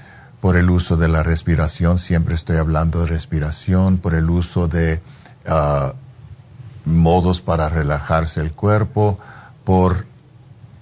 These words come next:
mirar cosas y pensar diferentes puntos de vista. Como siempre digo, realidad es, ah,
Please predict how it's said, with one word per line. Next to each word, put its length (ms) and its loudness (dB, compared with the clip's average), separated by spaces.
mirar 640 4
cosas 680 0
y 140 4
pensar 680 2
diferentes 640 0
puntos 460 0
de 120 0
vista. 380 0
Como 240 0
siempre 500 0
digo, 320 2
realidad 840 2
es, 300 0
ah, 340 4